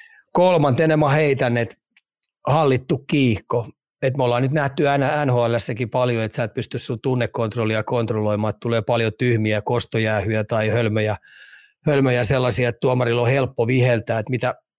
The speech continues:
mitä paremmin sä pidät hermon kasassa ja oot niin sanotusti pain in the ass, oot, oot semmonen kunnon piikki porkkanapöksyjen perseessä, niin tota noin, niin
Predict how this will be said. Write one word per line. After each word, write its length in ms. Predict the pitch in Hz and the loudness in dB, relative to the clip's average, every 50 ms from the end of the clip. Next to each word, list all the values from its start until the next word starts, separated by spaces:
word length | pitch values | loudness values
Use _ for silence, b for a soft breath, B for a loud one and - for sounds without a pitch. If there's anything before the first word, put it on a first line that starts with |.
| _ - | _ -8
mitä 260 | 123 131 120 131 123 _ _ _ _ - | -4 -2 -2 -2 -4 _ _ _ _ -2
paremmin 360 | - 151 156 165 160 147 139 120 | 0 2 4 4 4 4 2 2
sä 120 | 139 127 | 0 0
pidät 380 | - 135 135 135 127 127 - 104 | 0 0 0 2 0 0 0 0
hermon 420 | 139 143 151 151 131 120 117 - | 2 2 2 2 2 0 0 0
kasassa 540 | - 135 131 127 117 131 113 - - - 113 | 0 0 0 0 2 0 0 -2 -2 -2 -2
ja 140 | 110 110 110 | 0 0 0
oot 180 | 113 110 - | -2 -2 -2
niin 160 | 135 123 120 | -2 -2 0
sanotusti 440 | 113 123 117 113 110 - 117 - - - | 0 0 -2 -2 -4 -6 -8 -10 -8 -4
pain 240 | - 131 131 127 120 | -2 0 2 2 2
in 160 | 117 107 104 | 2 2 0
the 180 | 104 110 110 113 | 0 0 2 2
ass, 420 | 113 113 110 98 104 - - - - B B B B B B B B B | 2 2 0 0 -2 -4 -6 -8 -10 B B B B B B B B B
oot, 220 | 127 127 123 120 - _ _ - | 0 0 0 -2 -4 _ _ -6
oot 200 | - 123 120 - | -4 -4 -4 -4
semmonen 400 | - 139 123 127 131 123 123 120 _ _ _ _ _ - | -4 -4 -2 -2 -2 -2 -4 -6 _ _ _ _ _ -2
kunnon 420 | - 165 170 165 151 135 117 - | 0 2 4 4 4 2 0 0
piikki 640 | - 147 147 143 127 - - - - 123 110 - _ _ _ _ - 127 110 _ _ _ - | 2 2 4 4 2 0 -4 -8 -6 -6 -6 -8 _ _ _ _ -12 -12 -12 _ _ _ 0
porkkanapöksyjen 960 | 147 139 135 131 135 - 131 120 117 101 - 120 117 - - - 120 117 113 - - | 0 2 2 0 -2 -2 -2 -2 -2 -2 -2 -2 -2 -2 -2 -2 -2 -2 -2 0 0
perseessä, 680 | 135 135 131 123 110 - 104 101 - - - - - - b b b b b b b b b b | 0 2 2 0 0 0 0 -2 -2 -2 -4 -6 -6 -8 b b b b b b b b b b
niin 100 | 135 123 | -2 0
tota 260 | 110 131 117 107 123 117 | 0 0 0 0 0 0
noin, 200 | 120 120 117 113 | 0 0 0 0
niin 160 | 113 117 | -2 -4